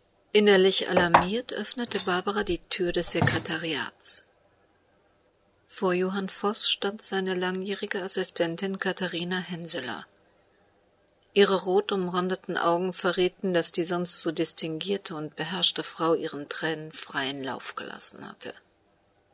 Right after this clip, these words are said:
Johann Voss sah unbewegt und versteinert auf sie herab. Trotz seiner mehr als siebzig Jahre hatte er immer wie ein Fels in der Brandung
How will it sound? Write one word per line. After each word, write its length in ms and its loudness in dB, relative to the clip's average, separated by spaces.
Johann 400 10
Voss 320 2
sah 140 2
unbewegt 720 -4
und 160 -6
versteinert 720 0
auf 160 -10
sie 180 0
herab. 460 -8
Trotz 300 2
seiner 260 4
mehr 220 6
als 160 4
siebzig 420 2
Jahre 380 0
hatte 240 -4
er 160 -4
immer 320 -4
wie 100 -2
ein 180 0
Fels 440 4
in 80 -2
der 100 4
Brandung 540 0